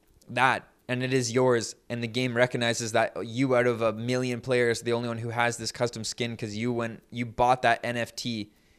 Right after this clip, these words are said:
and they've incorporated it. So I don't think that that idea of N F Ts is that far-fetched because, like I said, we are already purchasing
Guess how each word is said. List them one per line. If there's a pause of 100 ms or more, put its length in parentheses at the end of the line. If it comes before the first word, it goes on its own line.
(100)
and
they've
incorporated
it. (480)
So
I
don't
think
that
that
idea
of
N
F
Ts
is
that
far-fetched
because,
like
I
said,
we
are
already
purchasing